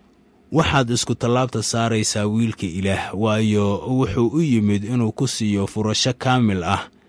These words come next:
iyo inuu ku awoodsiiyo in Ruuxa Quduuska ah uu noloshaada soo galo, iyo inaad isaga u noolaato. Isagoo qidcada sii wada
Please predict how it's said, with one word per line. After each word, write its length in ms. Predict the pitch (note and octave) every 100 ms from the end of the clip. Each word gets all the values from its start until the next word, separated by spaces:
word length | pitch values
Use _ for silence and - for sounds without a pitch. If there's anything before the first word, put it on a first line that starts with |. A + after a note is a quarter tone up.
| _ _ _ -
iyo 320 | B2+ C#3 C#3+
inuu 320 | - E3+ D3 B2
ku 120 | F3+ A#2
awoodsiiyo 720 | A2 A#2 A2+ - F#2+ F#2+ F2
in 220 | A#2+ A#2+ A2+
Ruuxa 320 | B2 A#2 G#2
Quduuska 580 | A2+ G#2+ B2 B2 - F#2+
ah 160 | G#2 G2+ -
uu 120 | G#2+
noloshaada 680 | G#2+ A2+ B2+ - G#2 G2+ G2
soo 280 | - A2 G#2+
galo, 320 | F#2 F#2+ - _ _ _ _ -
iyo 280 | A#2+ C3 -
inaad 340 | D#3+ D3 A#2 G2+
isaga 420 | G#2 - B2+ G2+ -
u 60 | A#2+
noolaato. 640 | A2+ G#2 F#2+ F#2 - G2+ - _ _ _ _ _ _ _ -
Isagoo 420 | B2+ F#3 F3 C3
qidcada 640 | B2+ A#2 A#2 C#3+ A2+ F#2+
sii 260 | - A#2 A#2+
wada 460 | A2 G#2+ G#2 G2+